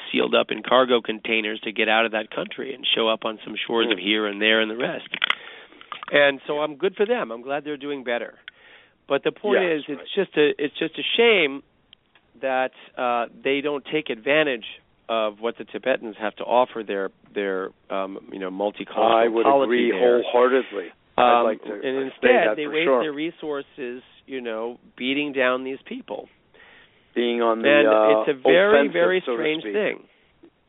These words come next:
Speaker 1: you know.
Speaker 2: It's a
Speaker 1: Part
Speaker 2: very
Speaker 1: of the
Speaker 2: strange thing.
Speaker 1: difficulty
Speaker 2: In
Speaker 1: Yeah,
Speaker 2: our
Speaker 1: so part
Speaker 2: last
Speaker 1: of the
Speaker 2: minutes,
Speaker 1: diff-
Speaker 2: however, Gonzan, I want, I wanna
Speaker 1: Yeah.
Speaker 2: come around, uh, to,
Speaker 1: Okay, sorry.
Speaker 2: um, some of the, no, it's okay. I, I wanna just, uh,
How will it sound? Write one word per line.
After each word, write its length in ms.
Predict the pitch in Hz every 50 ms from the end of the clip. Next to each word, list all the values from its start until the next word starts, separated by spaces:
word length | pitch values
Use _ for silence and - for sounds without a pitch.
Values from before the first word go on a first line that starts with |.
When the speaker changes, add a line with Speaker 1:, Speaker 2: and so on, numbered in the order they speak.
| _ _ -
Speaker 1:
you 120 | 127 135
know. 280 | 131 131 127 131 143 - - - - -
Speaker 2:
It's 140 | - 143 -
a 80 | - 127
Speaker 1:
Part 60 | 117
Speaker 2:
very 220 | 135 139 - -
Speaker 1:
of 60 | 262
the 60 | 240 226
Speaker 2:
strange 220 | 143 135 139 131
thing. 320 | 208 175 160 147 139 127
Speaker 1:
difficulty 180 | 113 123 - - _ _ - - _ _ _ _ _ _ _ _ _ _
Speaker 2:
In 120 | 175 170 165
Speaker 1:
Yeah, 60 | 170
Speaker 2:
our 100 | 165 170
Speaker 1:
so 40 | 165
part 220 | 170 180 185 185
Speaker 2:
last 100 | 262 285
Speaker 1:
of 60 | 339
the 40 | - 170
Speaker 2:
minutes, 240 | 170 175 165 -
Speaker 1:
diff- 80 | - -
Speaker 2:
however, 380 | 151 143 131 127 123 113 120 117 -
Gonzan, 440 | - 131 123 123 117 135 123 123 117 - _
I 80 | - 151
want, 240 | 147 165 170 156
I 60 | 139 151
wanna 240 | 160 175 180 190 170
Speaker 1:
Yeah. 120 | 143 135
Speaker 2:
come 120 | 143 170 160
around, 600 | 147 135 127 139 143 147 143 139 131 123 113 117 117 - - _ - - -
uh, 300 | - 139 135 135 131 123 - - - - -
to, 80 | 175 190
Speaker 1:
Okay, 360 | - 165 139 120 - - - -
sorry. 260 | - 139 127 117 110 104
Speaker 2:
um, 260 | 143 147 139 139 135 - _ _ _ _ - - -
some 160 | 202 208 202
of 200 | 202 185 151 143
the, 180 | 160 170 175 165
no, 260 | 165 170 165 156 135
it's 160 | 120 120 -
okay. 280 | 156 139 - 151 127 - - - - - - -
I, 220 | - 143 147 143 143
I 160 | 151 127 135
wanna 280 | 151 143 156 156 156 151
just, 340 | 131 139 147 131 - - -
uh, 200 | 147 139 135 127